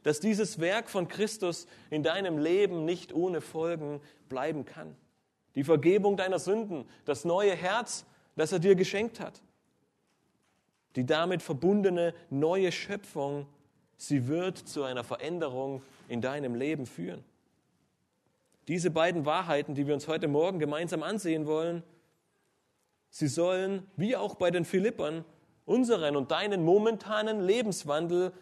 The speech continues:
auf den Prüfstand stellen und ihn wo nötig in die richtige Richtung, in eine Gott wohlgefällige Richtung ausrichten. Damit wir als ganze Gemeinde und jeder einzelne von euch dahin gelangen,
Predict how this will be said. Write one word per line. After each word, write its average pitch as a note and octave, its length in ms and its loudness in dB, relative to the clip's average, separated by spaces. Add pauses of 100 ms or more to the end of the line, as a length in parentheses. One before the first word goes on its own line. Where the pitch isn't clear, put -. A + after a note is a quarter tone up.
(100)
auf G#3 240 0
den A#3 160 2
Prüfstand G#3+ 540 -2
stellen F#3+ 420 -6 (460)
und G#3+ 180 4
ihn B3 160 4
wo C4 140 2
nötig B3 640 0 (220)
in G3+ 140 0
die G#3 60 4
richtige F#3+ 480 4
Richtung, F#3 520 -2 (240)
in E3 160 -2
eine D#3 320 0 (240)
Gott F#3 260 0
wohlgefällige E3+ 720 2
Richtung D#3+ 340 -2
ausrichten. - 640 -8 (1600)
Damit D#3 280 2
wir G3 460 4
als B2 180 -2
ganze G3+ 260 -2
Gemeinde G3+ 560 2
und B2+ 120 -2
jeder G3+ 240 -2
einzelne G3+ 440 -4
von F#3+ 200 -6
euch E3+ 340 -4 (320)
dahin F#3 400 2
gelangen, F#3 540 2